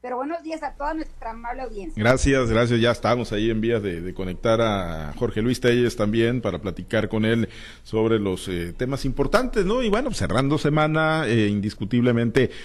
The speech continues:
Speaker 2: pues ahí vale la pena hacer algunos comentarios sobre lo que ayer, pues, dejamos ahí con una, con una incógnita, ¿no? Nosotros mismos anticipábamos lo que podría ser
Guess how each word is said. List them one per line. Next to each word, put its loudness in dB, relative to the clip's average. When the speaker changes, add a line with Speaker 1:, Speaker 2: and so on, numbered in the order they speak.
Speaker 2:
pues 0
ahí 4
vale 4
la 2
pena 2
hacer 2
algunos 2
comentarios 2
sobre 0
lo 0
que 0
ayer, 4
pues, 0
dejamos 2
ahí 0
con -2
una, 0
con -2
una 0
incógnita, 4
¿no? 4
Nosotros 0
mismos 2
anticipábamos 0
lo 0
que -2
podría 4
ser 4